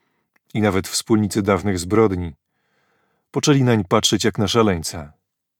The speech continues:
Śmierć Windeksa i niezgoda zbuntowanych legii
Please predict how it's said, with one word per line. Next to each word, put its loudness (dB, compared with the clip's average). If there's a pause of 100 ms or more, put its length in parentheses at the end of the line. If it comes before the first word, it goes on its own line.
(1200)
Śmierć 2
Windeksa 2
i 2
niezgoda 0
zbuntowanych -2
legii -2